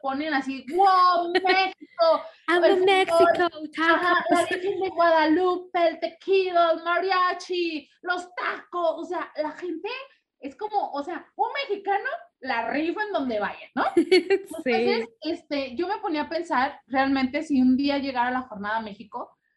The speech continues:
Speaker 1: yo creo que fácil, si arrasamos a Manila,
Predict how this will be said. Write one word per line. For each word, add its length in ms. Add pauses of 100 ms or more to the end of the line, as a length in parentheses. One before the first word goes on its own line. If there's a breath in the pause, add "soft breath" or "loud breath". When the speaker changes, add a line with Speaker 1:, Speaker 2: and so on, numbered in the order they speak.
(260)
Speaker 1:
yo 160
creo 220
que 240 (180)
fácil, 460 (480)
si 320
arrasamos 680
a 100
Manila, 540